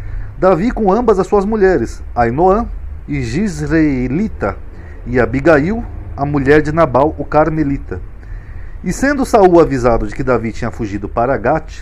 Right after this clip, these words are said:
não cuidou mais de buscá-lo. E disse Davi a Aques: "Se eu tenho achado graça em teus olhos, dá-me lugar numa das cidades da terra, para que ali habite. Pois por que razão habitaria o teu servo contigo na cidade real?"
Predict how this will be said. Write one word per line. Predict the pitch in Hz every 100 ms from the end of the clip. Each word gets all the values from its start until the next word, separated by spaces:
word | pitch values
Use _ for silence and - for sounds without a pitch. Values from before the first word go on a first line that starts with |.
| -
não | 143 190
cuidou | 208 214 190
mais | 165 160
de | 156
buscá-lo. | 165 - 143 113 - - - - - - - -
E | 208
disse | 156 247 240
Davi | 220 175 214
a | 196 185
Aques: | - - - - - - - - - - -
"Se | 190
eu |
tenho | 185 240
achado | 214 196 156
graça | 131 131 143 127
em |
teus | 104 107
olhos, | 113 151 - 101 - - -
dá-me | 120 160 180
lugar | 135 127 117 143 117 - - - -
numa | 131 196 214
das | 175 -
cidades | 147 127 147 127
da | 165
terra, | - 151 101 - - -
para | 117 113
que | 127
ali | 127 120 170
habite. | 139 156 - - - - - - - - -
Pois | 120 113
por | 127
que | 113 143
razão | 147 135 160 226
habitaria | 160 170 156 139
o | 147
teu | 143
servo | 123 135 131 113
contigo | 131 117 - 135 120
na | 117
cidade | - 113 104 101
real?" | 104 147